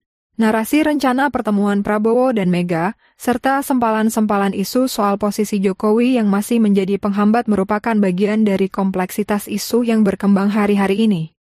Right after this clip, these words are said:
Yang jelas, semua dinamika tersebut menunjukkan Megawati masih jadi sosok politik yang kuat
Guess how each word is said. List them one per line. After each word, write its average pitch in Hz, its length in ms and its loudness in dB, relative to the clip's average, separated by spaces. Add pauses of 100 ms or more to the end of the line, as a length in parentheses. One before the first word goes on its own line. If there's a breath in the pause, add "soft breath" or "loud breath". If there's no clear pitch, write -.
Yang 214 240 2
jelas, 175 320 -2 (320 soft breath)
semua 247 480 2
dinamika 233 560 0
tersebut 233 560 0
menunjukkan 214 640 0
Megawati 208 560 0
masih 208 320 0
jadi 196 320 0
sosok 214 400 -2
politik 208 480 -2
yang 196 160 0
kuat 190 160 -2